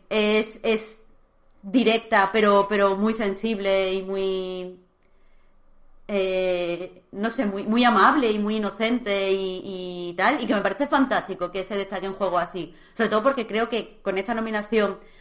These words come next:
al lado de juegos como eso, Sea of Solitude y tal,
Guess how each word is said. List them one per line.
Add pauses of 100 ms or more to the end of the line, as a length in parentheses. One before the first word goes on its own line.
al
lado
de
juegos
como
eso,
Sea
of
Solitude
y
tal,